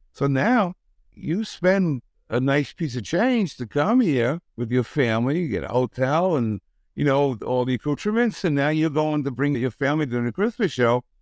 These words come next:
and suddenly Jared Bradley told, you know, security guards grab you and said, "Sorry,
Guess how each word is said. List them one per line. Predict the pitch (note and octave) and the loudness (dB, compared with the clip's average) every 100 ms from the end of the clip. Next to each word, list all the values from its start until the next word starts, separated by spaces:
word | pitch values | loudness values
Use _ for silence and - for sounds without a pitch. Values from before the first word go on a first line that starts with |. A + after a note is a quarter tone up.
| _ - | _ -6
and | D3+ | -4
suddenly | - G3+ A#3 F3 F3+ - _ _ - | 0 2 2 2 -2 -6 _ _ -6
Jared | C3 E3+ F3 E3 | 2 4 4 4
Bradley | F3+ C4 B3 F#3 F3 D#3+ | 2 4 2 0 -2 -6
told, | - F3+ F3+ F3 F#3 - | -2 0 0 -2 -8 -6
you | G#3 | -4
know, | |
security | E3 D3+ F3+ A3 A#3 | -4 -4 0 0 2
guards | E3+ C#3 | 2 0
grab | B2 D3+ D3 | 0 2 2
you | |
and | D3+ | -2
said, | D3 B2 | -4 -2
"Sorry, | D3 C#3+ C3+ | 2 4 4